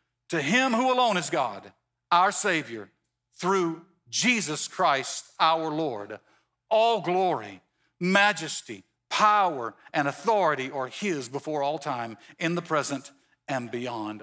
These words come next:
all time." How do you go from "he's out of his mind" to baiting him with sarcasm, to "all glory, majesty, power, and dominion belong to him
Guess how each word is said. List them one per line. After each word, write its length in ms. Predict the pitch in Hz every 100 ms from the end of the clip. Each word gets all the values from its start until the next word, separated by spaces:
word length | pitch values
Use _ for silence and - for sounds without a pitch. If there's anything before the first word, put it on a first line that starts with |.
| -
all 220 | 113 107
time." 440 | - 104 92 85 _ _ _ _ _ _ _ _ _ _ _ _ _ _
How 200 | - 165
do 60 |
you 160 | 175 175
go 280 | 165 139 131
from 240 | - 117
"he's 180 | 120 113
out 180 | 127 151
of 60 |
his 160 | 160 160
mind" 440 | 113 101 98 90 _ _ _ _ _ _ _ _ _ _ _ _ _
to 100 | -
baiting 480 | 117 107 175 196 196
him 160 | 165 175
with 140 | 165
sarcasm, 600 | - 117 110 110 - - _ _ _ _ _ _ _ _ _
to 160 | - 135
"all 220 | 143 143
glory, 460 | 139 151 160 170 165
majesty, 640 | 143 156 156 151 - 151
power, 560 | - - 147 147 147 151
and 180 | 127
dominion 500 | 117 113 135 143 135
belong 440 | 120 113 123 131 139
to 100 | 123
him 400 | 110 113 104